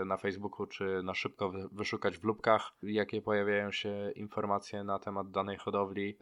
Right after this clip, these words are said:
ale no, tak jak mówię, zazwyczaj, no, osoby, które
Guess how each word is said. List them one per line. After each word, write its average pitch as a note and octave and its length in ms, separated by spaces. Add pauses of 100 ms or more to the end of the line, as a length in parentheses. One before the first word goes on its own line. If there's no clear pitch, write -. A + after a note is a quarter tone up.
(100)
ale C3 220
no, B2 280
tak A2+ 180
jak G#2+ 180
mówię, F#2 260
zazwyczaj, G2 760
no, G2 580 (180)
osoby, G#2 320
które F#2+ 580